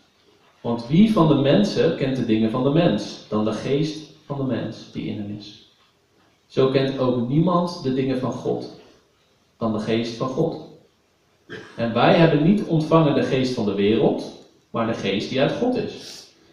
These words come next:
zodat wij zouden weten de dingen die ons door God genadig geschonken zijn." Nou, een beetje een ingewikkeld stukje. Maar eigenlijk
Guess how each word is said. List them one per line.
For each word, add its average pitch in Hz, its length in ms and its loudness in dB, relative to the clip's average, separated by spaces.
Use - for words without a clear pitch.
zodat 113 520 2
wij 123 120 0
zouden 113 360 2
weten 107 560 2
de 107 160 -2
dingen 127 480 -2
die 117 180 -4
ons 113 240 -4
door 101 180 0
God 82 320 -6
genadig 123 840 -4
geschonken 104 600 -6
zijn." - 280 -14
Nou, 95 140 -10
een 107 100 -4
beetje 101 200 -6
een - 180 -10
ingewikkeld 110 480 -8
stukje. - 340 -10
Maar 104 480 -4
eigenlijk 117 340 -2